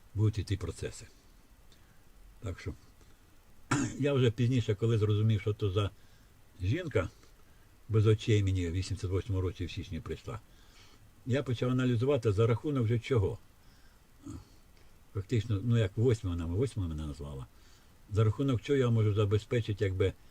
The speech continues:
мир. А потім от приходило, за рахунок чого.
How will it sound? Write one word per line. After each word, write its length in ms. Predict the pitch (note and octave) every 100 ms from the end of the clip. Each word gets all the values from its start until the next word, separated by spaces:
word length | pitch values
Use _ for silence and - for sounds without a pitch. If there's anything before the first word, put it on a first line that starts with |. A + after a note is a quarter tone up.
| - -
мир. 320 | A2 G2 D2+ - - - - - - - - - - - - - - - - - - -
А 120 | G2+ G2+
потім 360 | F3+ - E3+
от 100 | D3+
приходило, 720 | - C#3 - F3 C#3+ A2 F2
за 140 | D#2 G2
рахунок 440 | F#2 G2+ F2 D2+
чого. 320 | - D#2 A#1+